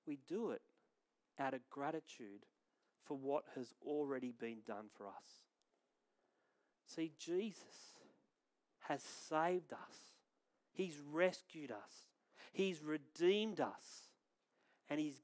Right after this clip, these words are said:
given us forgiveness of sins. And I want that not to be a message that we keep to ourselves in this church.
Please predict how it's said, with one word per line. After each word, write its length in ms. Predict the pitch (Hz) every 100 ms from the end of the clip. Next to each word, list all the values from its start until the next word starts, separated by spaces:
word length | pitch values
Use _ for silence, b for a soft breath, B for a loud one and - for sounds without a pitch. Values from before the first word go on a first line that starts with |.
| -
given 300 | 185 202 190
us 420 | 131 104 - - - _ _ _ _ _ _ -
forgiveness 640 | 143 120 160 156 156 143 - - - _ -
of 80 | 127 - -
sins. 380 | 127 110 95 - - _ _ _ _ _ _ _ B B B B _ -
And 300 | 165 160 151 _ -
I 300 | 175 220 202
want 520 | 147 139 160 151 131 - - - _ _ _ _ _ _ _ _ _ _ -
that 180 | 160 160
not 180 | 165 -
to 100 | 156
be 240 | 160 156
a 40 | 151
message 540 | 147 143 - 147 127
that 120 | 139
we 180 | 131 139
keep 380 | - 113 139 - -
to 80 | 135
ourselves 520 | 123 - 131 127 120
in 120 | 120
this 180 | 117 -
church. 600 | - 113 110 _ -